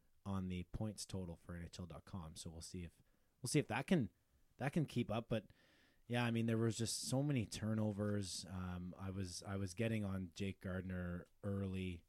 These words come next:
Um, he had a great first game, I thought, our opening game against Montreal. He was great in the sense that we didn't really notice him a whole lot, which I think if you're Jake Gardiner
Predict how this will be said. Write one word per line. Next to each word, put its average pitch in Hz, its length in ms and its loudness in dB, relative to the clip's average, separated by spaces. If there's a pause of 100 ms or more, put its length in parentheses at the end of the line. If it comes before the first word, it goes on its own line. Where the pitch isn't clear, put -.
(600)
Um, 87 380 -4
he 104 180 -2
had 101 120 0
a 90 200 -2
great 107 340 0 (140)
first 113 280 2
game, 113 220 2
I 107 120 2
thought, 113 300 2
our 98 160 2
opening 98 340 0
game 98 200 -2
against 95 280 -2
Montreal. 95 480 -2
He 104 120 2
was 92 140 -2
great 98 300 0
in 95 60 -6
the 85 60 -4
sense 92 320 -6
that 90 180 -6
we 92 80 -2
didn't 92 220 -4
really 92 160 -2
notice 85 360 -6
him 123 100 0
a 117 40 -2
whole 123 220 2
lot, 123 220 2
which 101 160 -4
I 98 40 -4
think - 200 -8
if - 120 -20
you're 92 100 -4
Jake 95 240 -4
Gardiner 92 460 -4